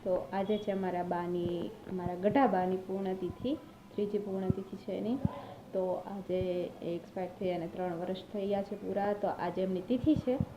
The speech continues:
તો આજે અમે નવા ઘરે ઉજવવાના છીએ. તો આજે છોકરા જમાડવાના છે. તો હાલ તો ત્યાં જવા માટે રેડી થઈ ગઈ છું. તો નીચે મિષ્ટાબેનને રેડી કરવાના બાકી છે. તો હાલ જવાનું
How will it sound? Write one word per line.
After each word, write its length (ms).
તો 140
આજે 440
અમે 400
નવા 280
ઘરે 440
ઉજવવાના 580
છીએ. 360
તો 160
આજે 320
છોકરા 380
જમાડવાના 600
છે. 200
તો 60
હાલ 300
તો 140
ત્યાં 220
જવા 240
માટે 280
રેડી 260
થઈ 240
ગઈ 160
છું. 540
તો 220
નીચે 420
મિષ્ટાબેનને 600
રેડી 220
કરવાના 340
બાકી 360
છે. 220
તો 60
હાલ 420
જવાનું 840